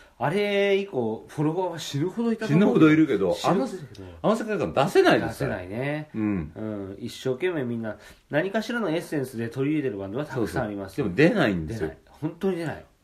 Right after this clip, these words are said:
Speaker 2: 本当にね。
Speaker 1: うん。
Speaker 2: 気持ちいいですよ。
Speaker 1: うん。そうだね。
Speaker 2: 絶対、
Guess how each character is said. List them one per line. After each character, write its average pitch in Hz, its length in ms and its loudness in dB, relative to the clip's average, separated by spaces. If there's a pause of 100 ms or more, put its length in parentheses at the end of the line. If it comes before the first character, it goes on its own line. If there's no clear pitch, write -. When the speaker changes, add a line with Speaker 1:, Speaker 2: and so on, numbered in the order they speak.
Speaker 2:
本 123 340 -6
当 110 80 -4
に 101 60 0
ね。 92 60 -2
Speaker 1:
う 85 40 -2
ん。 82 320 -10 (880)
Speaker 2:
気 104 60 -10
持 120 180 -4
ち 107 200 -4
い - 0 -
い 85 80 -4
で 76 80 -6
す - 100 -20
よ。 65 80 -16
Speaker 1:
う - 20 -20
ん。 - 40 -20 (260)
そ 85 240 -18
う - 20 -14
だ 76 120 -14
ね。 78 100 -12
Speaker 2:
絶 98 300 -8
対、 147 340 -4